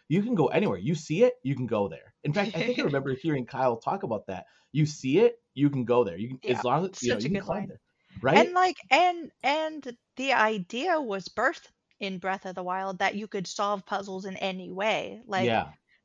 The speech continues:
Speaker 2: there's the famous, like, um, the treehouse before the game was actually announced. I think it was the E three treehouse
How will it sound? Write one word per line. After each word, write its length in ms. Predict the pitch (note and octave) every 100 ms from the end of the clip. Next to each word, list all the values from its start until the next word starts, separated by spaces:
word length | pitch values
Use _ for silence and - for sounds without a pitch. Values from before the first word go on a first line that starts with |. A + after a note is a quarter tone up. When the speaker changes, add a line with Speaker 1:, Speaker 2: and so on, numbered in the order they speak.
| _ G#3
Speaker 2:
there's 440 | B3+ A#3 A3+ -
the 100 | A3+
famous, 480 | - A3+ A3 G#3+ -
like, 300 | G#3 F#3+ -
um, 520 | G#3 G3 F#3 F#3 F3+ F3
the 120 | F#3+
treehouse 640 | - B3+ A3+ A3 G3+ -
before 340 | G#3 - G3 F#3+
the 100 | F#3
game 240 | F#3 F#3
was 140 | F#3
actually 360 | F3 F3+ - F#3
announced. 320 | F#3 F#3+ -
I 60 | F#3+
think 200 | G3+ G3
it 40 |
was 160 | G#3 -
the 100 | -
E 120 | G3 G3
three 180 | G#3+ G3+
treehouse 500 | A#3 A#3 A3+ A3